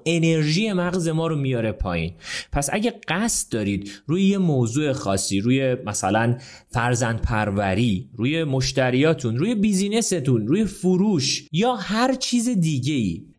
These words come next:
بخواید تمرکز کنید، باید بتونید کارهایی که مهم نیستن، فوری هم نیستن رو برای دقایقی فراموش کنید و همه تمرکزتون روی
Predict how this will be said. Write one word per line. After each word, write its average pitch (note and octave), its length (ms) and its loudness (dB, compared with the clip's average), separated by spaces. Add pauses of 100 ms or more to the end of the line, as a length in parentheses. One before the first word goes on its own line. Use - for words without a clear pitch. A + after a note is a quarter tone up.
(120)
بخواید C#3 420 -2 (160)
تمرکز A#2+ 640 0
کنید، G#2+ 380 -2
باید A#2+ 540 -2
بتونید B2 560 -2 (120)
کارهایی A2 580 0
که F2 320 -2 (200)
مهم E3 340 0
نیستن، G#3+ 720 0 (100)
فوری G3 420 2
هم F#3+ 300 0
نیستن C3 640 2
رو G2+ 260 -2 (320)
برای D3+ 360 0
دقایقی A#2 760 0
فراموش A#2 560 0
کنید G#2+ 240 -4
و A2 40 0
همه A2 340 0
تمرکزتون A2+ 800 -2
روی C3+ 240 0